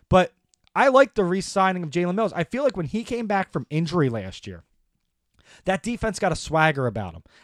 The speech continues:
And yes, he is someone who gets burnt, but the one thing I like about Jalen Mills, he will make one bad play, he will get burnt, and then he will make a great play instantly. He is someone that has that, that instinct that he can just forget that that play where he got burnt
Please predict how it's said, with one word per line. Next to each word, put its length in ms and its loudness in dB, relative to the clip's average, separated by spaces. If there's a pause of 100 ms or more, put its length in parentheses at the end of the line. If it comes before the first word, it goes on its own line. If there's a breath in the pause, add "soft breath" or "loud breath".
And 180 0 (380 soft breath)
yes, 280 4
he 120 -4
is 100 0
someone 360 -2
who 100 -2
gets 220 -2
burnt, 360 0
but 140 -4
the 60 -2
one 260 0
thing 180 -4
I 80 2
like 240 0
about 240 -2
Jalen 300 -2
Mills, 240 -2 (560 soft breath)
he 240 0
will 120 0
make 240 0
one 200 2
bad 240 0
play, 180 0
he 80 4
will 140 2
get 240 -2
burnt, 260 2 (100)
and 120 -4
then 120 0
he 120 4
will 100 6
make 200 0
a 40 -2
great 400 2 (140)
play 320 2 (760 soft breath)
instantly. 560 -2 (140)
He 100 -2
is 100 2
someone 280 2
that 160 2
has 260 0 (320 soft breath)
that, 320 4 (320)
that 220 0 (400)
instinct 400 0
that 140 0
he 100 -2
can 160 -4
just 280 -4
forget 500 2
that 160 -8
that 200 0
play 380 8
where 160 4
he 80 0
got 260 2
burnt 220 2